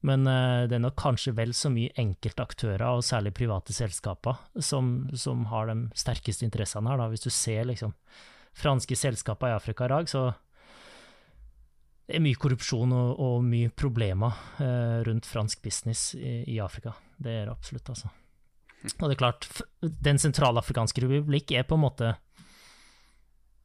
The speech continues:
erketypien på hvor pro-, problematisk det for-, franske forholdet til Afrika er. Det er en slags hub for franske styrker. De har, eh, siden dekolonialiseringen hatt, eh,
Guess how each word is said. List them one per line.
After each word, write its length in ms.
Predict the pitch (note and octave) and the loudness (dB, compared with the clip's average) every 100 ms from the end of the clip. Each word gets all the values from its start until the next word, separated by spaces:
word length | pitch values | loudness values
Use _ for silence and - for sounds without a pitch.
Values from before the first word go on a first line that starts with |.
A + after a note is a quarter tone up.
| - C3+ | 0 2
erketypien 760 | - - B2 - - G2+ C3+ - - - _ - - | 2 2 2 2 0 4 4 2 -8 -16 _ -20 0
på 120 | C3 A2+ | 0 2
hvor 160 | A2 - | 0 2
pro-, 200 | B2+ B2+ - | 0 -2 0
problematisk 680 | C3 A2+ B2 G#2 - A#2 - | 0 2 2 2 -2 -2 -2
det 60 | A#2+ | -2
for-, 180 | B2 - | -2 -2
franske 380 | B2 - A#2 - | -2 0 2 0
forholdet 280 | A2 G2+ F#2 | -2 -2 -2
til 80 | G#2+ | -2
Afrika 260 | F#2 G#2 G#2+ | -2 -2 0
er. 100 | G#2+ - _ | -2 -4 _
Det 100 | C3 | 2
er 60 | B2 | 2
en 60 | |
slags 280 | - B2+ - - - | 2 0 0 -2 0
hub 300 | C3 D3 D#3 | 2 4 0
for 260 | - B2 A2+ - - - - - - - _ _ _ _ - | 2 2 0 -4 -20 -20 -20 -20 -20 -20 _ _ _ _ -8
franske 420 | - C#3+ C3 G#2+ | 2 4 4 0
styrker. 440 | - C#3 - F3 - | 0 -2 0 -2 0
De 60 | D#3 A#2+ | 0 4
har, 240 | A2+ B2 | 4 4
eh, 380 | B2+ B2+ B2 B2 A#2+ A#2+ B2+ | 2 2 2 2 2 2 2
siden 300 | - C3 A2+ | 4 4 4
dekolonialiseringen 1080 | G#2+ - A2 A2 G#2+ G#2 A2 - G#2 B2+ C3 | 0 0 0 2 2 0 0 0 0 0 0
hatt, 300 | A#2+ - C#3+ | -2 -2 -2
eh, 240 | B2+ B2 | 0 0